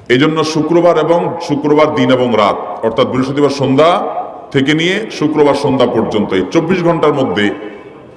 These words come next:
নবী করিম সাল্লাল্লাহু আলাইহি সাল্লামের ভাষ্য খেয়াল করেন, আকসিরু আলাই, ওলামা একরাম জানেন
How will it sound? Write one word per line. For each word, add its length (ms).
নবী 160
করিম 260
সাল্লাল্লাহু 320
আলাইহি 160
সাল্লামের 300
ভাষ্য 360
খেয়াল 300
করেন, 180
আকসিরু 480
আলাই, 340
ওলামা 320
একরাম 320
জানেন 280